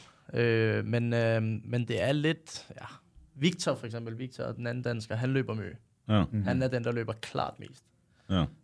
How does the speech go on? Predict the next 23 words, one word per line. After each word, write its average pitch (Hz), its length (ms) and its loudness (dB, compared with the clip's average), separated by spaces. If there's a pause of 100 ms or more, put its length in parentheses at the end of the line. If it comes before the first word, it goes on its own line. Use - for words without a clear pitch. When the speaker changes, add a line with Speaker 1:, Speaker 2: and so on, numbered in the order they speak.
Speaker 1:
Øh, 107 320 0
han 120 160 -2
havde 117 240 2
jo 107 280 2
tretten 110 480 0
mod, 110 420 0
øh, - 840 -6
Bodø 110 240 -4 (100)
i - 20 -12
første 113 340 -8
match. - 260 -14 (240)
Speaker 2:
Ja. 87 160 2 (120)
Speaker 1:
Bodø. - 240 -8
Speaker 3:
Ja, 90 60 -4
det 92 60 -6
er 98 140 -8
bra. - 80 -14 (100)
Speaker 1:
Det 127 180 0
er, 101 560 0
øh, - 60 -10 (180)
en 123 140 0
anden 110 180 0
verden. 107 300 -2